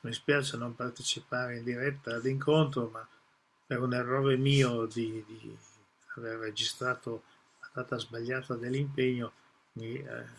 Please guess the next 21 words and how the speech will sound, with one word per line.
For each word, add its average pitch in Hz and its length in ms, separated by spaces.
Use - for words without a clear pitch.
trovo 120 360
ora 120 120
impossibilitato 117 920
a - 160
essere 107 520
con 110 180
voi. 113 220
Eh, 139 100
il 156 240
tema 180 260
è 117 60
così 135 280
interessante 147 840
che 120 160
non 123 140
volevo 131 320
mancare 123 520
con - 160
una 113 200
breve 120 680
riflessione 113 880